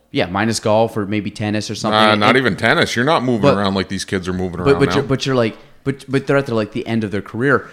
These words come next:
Speaker 1: Me, I look at twenty-nine. How many football players, basketball players, people are re-, like, are considered old and have retired, and now you're twenty-nine, where I don't feel old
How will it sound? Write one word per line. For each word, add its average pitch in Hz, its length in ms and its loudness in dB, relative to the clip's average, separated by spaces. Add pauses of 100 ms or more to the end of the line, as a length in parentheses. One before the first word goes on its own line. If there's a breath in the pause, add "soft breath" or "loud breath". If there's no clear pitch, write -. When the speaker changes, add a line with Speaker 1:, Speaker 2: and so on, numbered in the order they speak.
(120 loud breath)
Speaker 1:
Me, 165 160 4
I 175 40 4
look 151 180 0
at - 100 -4
twenty-nine. 127 640 -2
How 123 220 -8
many 160 140 -2
football 147 340 -4
players, 123 380 -2
basketball 113 440 -6
players, 113 260 -2
people 123 220 -6
are 117 60 2
re-, 107 140 -2 (100)
like, 101 200 -6 (300 soft breath)
are 113 100 -2
considered 110 520 -2
old 110 440 -4 (220 soft breath)
and 107 100 -4
have 104 120 0
retired, 107 480 -4
and 104 80 -4
now 110 100 -4
you're 113 140 -2
twenty-nine, 107 720 -4
where 98 180 -2
I 104 120 0
don't 156 160 0
feel 113 220 0
old 104 260 -2